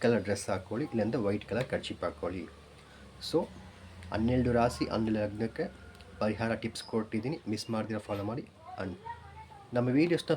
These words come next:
ತುಂಬ ಜನ ನೋಡ್ತಾ ಇದ್ದೀರಾ, but ಸಬ್ಸ್ಕ್ರೈಬ್ ಮಾಡ್ತಾ ಇಲ್ಲ. So, ಮಿಸ್ ಮಾಡ್ದಿರ ನಮ್ಮ ಚಾನಲ್ನ ಸಬ್ಸ್ಕ್ರೈಬ್ ಮಾಡಿ, ಲೈಕ್ ಮಾಡಿ, ಶೇರ್ ಮಾಡಿ. And ಡಿಸ್ಕ್ರಿಪ್ಷನಲ್ಲಿ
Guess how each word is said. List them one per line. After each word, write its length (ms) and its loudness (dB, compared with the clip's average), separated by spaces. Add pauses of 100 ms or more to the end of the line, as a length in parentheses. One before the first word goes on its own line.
ತುಂಬ 240 2
ಜನ 180 4
ನೋಡ್ತಾ 460 4
ಇದ್ದೀರಾ, 340 -2 (300)
but 160 -2 (360)
ಸಬ್ಸ್ಕ್ರೈಬ್ 480 2
ಮಾಡ್ತಾ 300 0
ಇಲ್ಲ. 140 -4 (180)
So, 140 -4 (260)
ಮಿಸ್ 260 0
ಮಾಡ್ದಿರ 340 2 (580)
ನಮ್ಮ 180 2
ಚಾನಲ್ನ 360 0 (220)
ಸಬ್ಸ್ಕ್ರೈಬ್ 500 2
ಮಾಡಿ, 220 -2 (280)
ಲೈಕ್ 320 -2 (100)
ಮಾಡಿ, 200 -4 (100)
ಶೇರ್ 340 -2
ಮಾಡಿ. 240 -2 (760)
And 180 0 (120)
ಡಿಸ್ಕ್ರಿಪ್ಷನಲ್ಲಿ 720 0